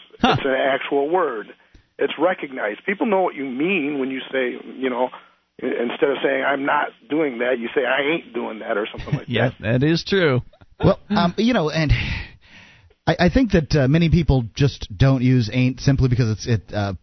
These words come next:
Speaker 3: people find it, uh, grammatically vulgar. And
Speaker 1: Yeah, it's not a real contraction.
Speaker 3: But I think that you can use it now and then to, uh, really strike a point home. So.
Speaker 2: Well, I think, I think that particular,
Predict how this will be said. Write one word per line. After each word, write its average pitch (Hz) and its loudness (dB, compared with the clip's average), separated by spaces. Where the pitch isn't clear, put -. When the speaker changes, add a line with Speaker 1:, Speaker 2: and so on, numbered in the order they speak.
Speaker 3:
people 135 4
find 127 2
it, 110 -2
uh, 107 2
grammatically 139 2
vulgar. 101 0
And 127 2
Speaker 1:
Yeah, 143 4
it's 127 -4
not 160 4
a 147 2
real 143 2
contraction. 139 0
Speaker 3:
But 180 4
I 175 2
think 233 2
that 214 2
you 175 0
can 160 0
use 160 4
it 139 0
now 143 4
and 135 2
then 135 4
to, 120 4
uh, 110 2
really 127 4
strike 120 0
a 110 2
point 120 4
home. 131 2
So. - 0
Speaker 2:
Well, 107 6
I 101 2
think, 208 -2
I 180 0
think 220 -2
that 196 0
particular, 147 -2